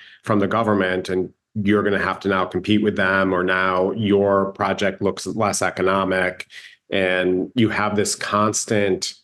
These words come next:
complexity around how you coordinate that from a private standpoint. And I think that working with the government, I think more deliberately on sort of the entire value chain instead of independent projects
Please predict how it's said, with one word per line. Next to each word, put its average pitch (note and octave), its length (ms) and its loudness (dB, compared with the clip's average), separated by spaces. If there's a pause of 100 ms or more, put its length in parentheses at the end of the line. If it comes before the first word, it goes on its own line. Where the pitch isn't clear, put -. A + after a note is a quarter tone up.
(140)
complexity G#2+ 960 0
around F#2 680 0
how G2+ 200 0
you G#2 180 0
coordinate F#2 680 -2
that F#2 380 -2
from F#2 200 -2
a F2 80 0
private F#2 500 -4
standpoint. E2+ 800 -4 (440)
And F#2+ 100 0
I F#2+ 80 0
think G#2+ 380 -2
that F#2 380 0 (140)
working G#2+ 840 2
with G#2+ 180 0
the G2+ 80 -2
government, G2 580 0
I F#2 120 -4
think G2 240 -2
more G2+ 240 2
deliberately F#2+ 720 0
on F2+ 240 -4
sort F#2+ 240 -2
of E2+ 100 -6
the F2+ 120 2
entire F#2+ 600 -2
value F#2 480 2
chain A#2+ 380 2
instead F#2+ 320 0
of F2 100 -6
independent F2+ 540 -4
projects F#2 680 -2